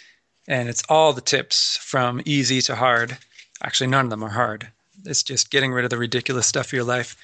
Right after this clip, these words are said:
So pretty much any upper income family can end up saving two-thirds of what they make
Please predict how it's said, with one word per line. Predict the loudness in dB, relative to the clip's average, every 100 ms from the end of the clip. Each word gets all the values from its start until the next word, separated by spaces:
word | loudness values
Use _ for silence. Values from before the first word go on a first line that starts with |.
| -20 -20 -20 -20 _ _ _
So | -2 0
pretty | 0 0
much | 2 2 2
any | 0 2 2 0 -2 -10 -20 -2 -2
upper | 2 2
income | 2 -2 -4
family | 0 0 0 -2
can | -2 -2 0
end | -2
up | 0
saving | 2 2 0 -2
two-thirds | -2 -2 0 2 2 0
of | -2
what | 0
they | 0
make | 2 0 0